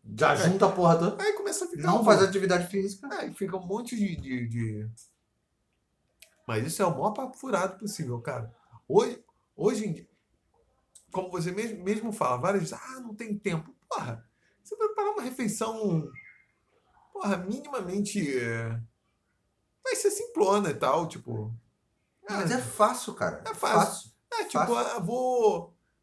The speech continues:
Speaker 2: pô, fazer um arroz, fazer um, compra um arroz, então, integral, aí hoje tem esse arroz
Speaker 1: Pô,
Speaker 2: gourmet.
Speaker 1: bicho, faz um arroz, faz uma xícara de arroz que vai,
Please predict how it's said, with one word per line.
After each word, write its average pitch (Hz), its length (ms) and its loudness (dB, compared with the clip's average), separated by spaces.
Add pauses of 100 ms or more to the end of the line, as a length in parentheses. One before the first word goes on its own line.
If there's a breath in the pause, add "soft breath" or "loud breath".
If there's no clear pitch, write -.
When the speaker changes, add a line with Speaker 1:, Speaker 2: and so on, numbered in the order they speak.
Speaker 2:
pô, 208 200 2
fazer 226 240 -2
um 254 100 -6
arroz, 240 600 4 (140)
fazer 247 180 -10
um, 254 120 -8 (120)
compra 254 220 -2
um - 40 0
arroz, 196 260 4
então, 185 200 -4
integral, 165 680 2
aí 165 220 0
hoje 143 280 -4
tem 147 100 -8
esse - 160 -8
arroz 131 240 -4
Speaker 1:
Pô, - 60 -18
Speaker 2:
gourmet. 453 300 8
Speaker 1:
bicho, - 180 4
faz 277 260 4
um 311 60 6
arroz, 294 340 0
faz 262 220 -2
uma 277 160 -2
xícara 294 400 -6
de 254 80 -8
arroz 247 320 0
que 226 100 -10
vai, 220 180 4